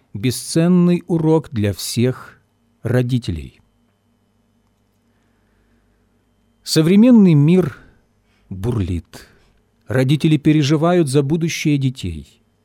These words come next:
Многие тяжело работают в надежде, что смогут купить стабильную жизнь,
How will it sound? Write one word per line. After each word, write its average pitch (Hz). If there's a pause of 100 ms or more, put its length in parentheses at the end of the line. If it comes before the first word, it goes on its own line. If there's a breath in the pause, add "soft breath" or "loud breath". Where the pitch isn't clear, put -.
(200)
Многие 180
тяжело 180
работают 180 (120)
в 120
надежде, 151
что -
смогут 170
купить 160
стабильную 151
жизнь, 160